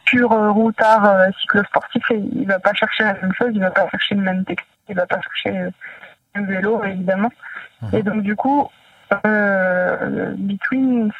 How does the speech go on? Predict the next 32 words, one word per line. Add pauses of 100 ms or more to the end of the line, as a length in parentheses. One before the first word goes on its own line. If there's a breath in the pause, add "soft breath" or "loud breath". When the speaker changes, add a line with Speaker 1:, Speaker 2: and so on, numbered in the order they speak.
(120)
Speaker 1:
c'est (160)
divisé
en (120)
six
marques
qui
sont
resegmentées
et
qui
ont
chacun
une
identité
propre. (720 loud breath)
Euh,
donc,
t'as
Triban,
t'as
Van
Diesel,
t'as
Riverside,
et
pour
le
vélo
de
voyage
et
le,